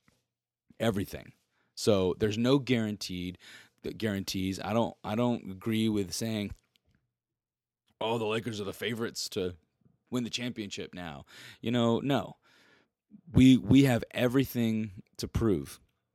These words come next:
Nothing is gonna, should be given to us. The Miami Heat are the champions. They,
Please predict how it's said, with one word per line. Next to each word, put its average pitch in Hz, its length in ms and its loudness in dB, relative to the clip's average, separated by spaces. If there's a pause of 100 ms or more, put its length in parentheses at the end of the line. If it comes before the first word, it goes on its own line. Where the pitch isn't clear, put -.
(960)
Nothing 104 500 0
is 95 260 -4
gonna, 98 260 0
should 98 240 -2
be 92 80 -4
given 98 340 -2
to 73 220 -4
us. - 180 -8 (240)
The 80 220 -4
Miami 107 360 2
Heat 120 260 4
are 95 100 0
the 95 80 -2
champions. 98 600 -4 (220)
They, 110 360 6